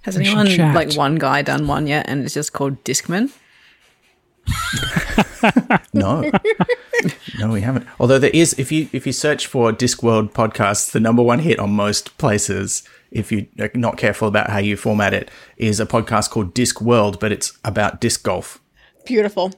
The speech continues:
Speaker 4: Uh, we, we, of course, did not think about S E O in any way when we named our
Speaker 3: Mm-hmm.
Speaker 4: podcast because nobody <laughs> can spell it. And
Speaker 3: But
Speaker 4: if you
Speaker 3: it's
Speaker 4: type it into any form of search engine, they're like,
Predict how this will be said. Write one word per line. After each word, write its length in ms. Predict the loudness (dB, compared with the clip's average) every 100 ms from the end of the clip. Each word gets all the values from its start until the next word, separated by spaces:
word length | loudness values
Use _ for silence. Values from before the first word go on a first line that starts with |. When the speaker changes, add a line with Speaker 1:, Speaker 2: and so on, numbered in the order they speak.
| -2
Speaker 4:
Uh, 200 | 2 4 2
we, 220 | 0 0
we, 200 | 0 2
of 100 | 2
course, 420 | 2 0 2 0 -4 -6 -4
did 200 | -2 0
not 640 | 0 2 2 0 -2 -12 -12 -18
think 300 | -4 -2 0
about 580 | 0 2 2 0 -2 -8 _ _ _ _
S 240 | -4 -4 -2
E 160 | -2 0
O 260 | 0 0
in 200 | 0 -2
any 260 | -2 -2 -2
way 360 | -2 -2 -2
when 180 | -2 -4
we 260 | -2 -2 -4
named 340 | -4 0 2
our 80 | 0
Speaker 3:
Mm-hmm. 100 | 0
Speaker 4:
podcast 560 | -2 -2 0 0 -2 -8
because 420 | -10 -4 -4 -4 -10 -20 -8
nobody 440 | -2 0 2 0
<laughs> 80 | 0
can 160 | 0 0
spell 380 | -2 -4 -4 -4
it. 220 | -6 -10 _ _ _ -20 -10 -6 -6 -8 -12 -14 -12 0 4
And 200 | 4 4
Speaker 3:
But 80 | 4
Speaker 4:
if 100 | 2
you 40 | 2
Speaker 3:
it's 80 | 2
Speaker 4:
type 200 | 2 2
it 100 | 0
into 640 | 0 0 -2 -2 0 0
any 380 | -2 -2 -2 -4
form 400 | 0 0 0 -2
of 240 | -4 -4
search 260 | -4 -4 -2
engine, 380 | -2 0 0 0
they're 140 | -2
like, 260 | 0 0 -2